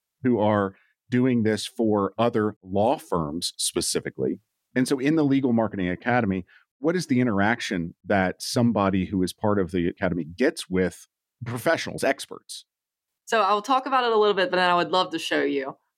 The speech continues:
Speaker 1: Fantastic. Yeah.
Speaker 2: So I came from, like,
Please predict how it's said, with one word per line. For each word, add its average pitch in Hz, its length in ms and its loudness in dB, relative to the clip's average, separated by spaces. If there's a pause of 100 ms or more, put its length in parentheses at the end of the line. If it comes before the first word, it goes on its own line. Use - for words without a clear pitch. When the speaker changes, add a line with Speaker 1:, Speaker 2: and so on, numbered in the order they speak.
Speaker 1:
Fantastic. 110 560 0
Yeah. 110 140 0 (260)
Speaker 2:
So 185 540 2 (360)
I 262 480 2
came 220 300 0
from, 196 520 2
like, 180 220 0